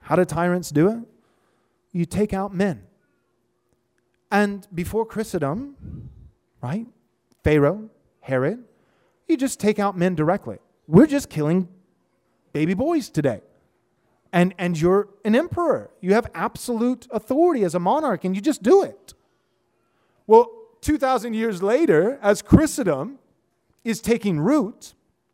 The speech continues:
as the tree, mustard seed, is growing, after the, the, the leaven is working through the batch of dough, the tyrant's hands are being tied.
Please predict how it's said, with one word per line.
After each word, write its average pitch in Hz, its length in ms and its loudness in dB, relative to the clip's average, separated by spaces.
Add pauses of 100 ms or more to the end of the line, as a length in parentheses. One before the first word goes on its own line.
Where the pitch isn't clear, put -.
(360)
as 202 160 2
the 196 120 0
tree, 247 560 -2
mustard 226 440 -4
seed, 175 400 -6 (220)
is 185 160 0
growing, 233 500 2 (220)
after 214 320 -2
the, 220 400 6
the, 220 380 4 (280)
the 208 140 6
leaven 254 400 4
is 202 140 4
working 247 280 2
through 220 120 2
the 196 100 -4
batch 214 240 -4
of 170 100 -10
dough, 254 540 2 (480)
the 196 180 2
tyrant's 247 760 -2
hands 196 600 -2
are 190 80 4
being 185 320 -4
tied. 151 400 -8